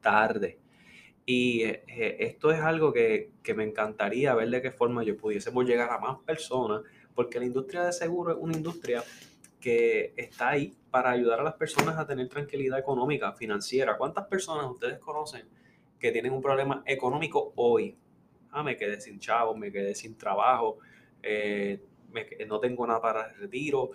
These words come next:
me quedan diez años para retirarme y no tengo ni una cuenta de, no tengo ni, ni una ira, no tengo ni un C D".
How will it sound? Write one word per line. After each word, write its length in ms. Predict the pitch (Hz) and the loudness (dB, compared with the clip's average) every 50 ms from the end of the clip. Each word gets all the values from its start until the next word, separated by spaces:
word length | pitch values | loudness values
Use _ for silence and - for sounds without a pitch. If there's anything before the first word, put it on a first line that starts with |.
| - - _ | -10 -14 _
me 120 | - 113 107 | -10 -4 2
quedan 320 | 113 117 123 120 123 120 | 4 4 4 4 2 0
diez 160 | 120 117 113 | -4 -4 -2
años 240 | 117 113 113 117 113 | -4 -4 -6 -8 -8
para 240 | 113 110 107 104 110 | -6 -4 -4 -4 -4
retirarme 540 | 110 107 107 107 107 107 117 127 127 123 120 | -4 -4 -4 -4 -2 -2 -2 -2 -2 -4 -8
y 20 | |
no 120 | 117 110 | -8 -8
tengo 240 | 107 117 113 117 113 | -8 -8 -8 -8 -8
ni 80 | 117 113 | -6 -6
una 120 | 113 110 | -6 -6
cuenta 340 | 110 110 107 107 - 110 107 | -8 -8 -8 -6 -4 -4 -2
de, 300 | 107 107 104 104 95 - - 110 107 | -2 -2 -4 -6 -6 -8 -12 -20 -16
no 120 | 104 104 104 | -12 -10 -8
tengo 280 | 117 117 117 117 117 | -8 -8 -8 -8 -10
ni, 200 | 113 110 110 107 | -10 -10 -12 -12
ni 180 | - 104 107 107 | -12 -12 -8 -6
una 240 | 107 110 107 104 107 | -2 -2 -2 -2 -2
ira, 240 | 120 131 135 123 | -4 -4 -4 -4
no 100 | 117 110 | -4 -4
tengo 240 | 107 113 113 117 117 | -6 -8 -8 -8 -8
ni 80 | 113 113 | -10 -8
un 60 | 113 | -10
C 200 | - - 117 110 | -8 -8 -4 0
D". 280 | 110 113 120 117 - | 2 2 2 0 -2